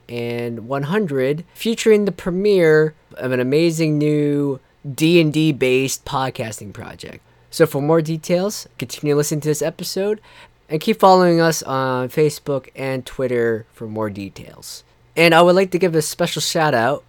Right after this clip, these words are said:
to one of our pals, Stephanie. She was part of the Washington Metropolitan Gamer Symphony Orchestra, which is a community level orchestral community comprised of music enthusiasts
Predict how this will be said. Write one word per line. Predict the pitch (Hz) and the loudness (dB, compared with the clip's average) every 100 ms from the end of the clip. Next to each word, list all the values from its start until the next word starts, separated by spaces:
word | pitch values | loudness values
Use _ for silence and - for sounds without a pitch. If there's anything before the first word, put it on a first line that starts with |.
| _ - | _ -14
to | - 131 123 117 117 113 | -10 -6 -4 -4 -4 -4
one | 123 135 | -4 -2
of | 123 | -2
our | 117 | -2
pals, | - 151 127 117 113 | -4 -6 -4 -2 -4
Stephanie. | - 151 - 104 107 143 - - - - _ _ - | -4 -6 -6 -8 -8 -10 -14 -20 -20 -20 _ _ -10
She | - 170 | -2 2
was | 165 156 | 2 0
part | - 156 151 | 2 2 2
of | - 139 139 139 131 120 | 2 2 4 0 -4 -4
the | 127 120 113 127 | 0 2 2 0
Washington | 110 123 - - 147 135 | 0 0 -2 -6 -4 -2
Metropolitan | 127 123 123 - 127 123 120 127 123 120 104 | -2 -4 -8 -4 0 0 0 -4 -6 -8 -4
Gamer | 131 147 139 135 | 0 2 2 0
Symphony | 127 - 160 156 131 127 120 | -2 -4 -4 -4 -4 -4 -2
Orchestra, | - 190 190 - 110 135 208 _ _ | -4 -2 -4 -6 -6 -6 -8 _ _
which | - 156 151 | -4 -2 0
is | 147 | -2
a | |
community | 143 - 165 190 185 | -2 0 2 2 2
level | 165 160 147 143 - | 4 4 4 2 2
orchestral | 131 - 143 - 143 | -2 -2 -6 -4 -8
community | 131 139 165 190 175 175 175 - _ _ _ - | -6 -4 -2 -2 0 0 0 -4 _ _ _ -6
comprised | - - 175 185 151 | -4 2 4 4 2
of | |
music | 139 147 156 | 0 0 0
enthusiasts | 147 - 151 139 143 143 - - | -2 0 -2 2 2 2 0 -4